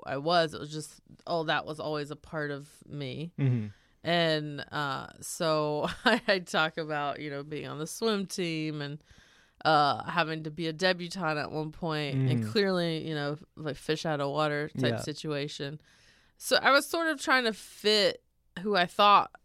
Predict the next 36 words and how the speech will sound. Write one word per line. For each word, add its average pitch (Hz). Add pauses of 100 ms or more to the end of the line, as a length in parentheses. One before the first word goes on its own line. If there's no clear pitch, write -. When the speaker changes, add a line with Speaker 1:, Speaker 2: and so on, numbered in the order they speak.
Speaker 1:
"Maybe, 208
maybe 151
I'm 226
a 262
swimmer, 302
maybe 180
I'm 247
this." 285
You 214
kinda 247
try 220
different 208
things 170
on 175
until 160
you 156
find 151
out 139
what -
fits. - (600)
And 196
so 226
I 208
wanted 214
to 180
take 175
people 170
through 180
that 160
journey 170
of 143 (460)
what 165
that 147
childhood 160
looks -
like 151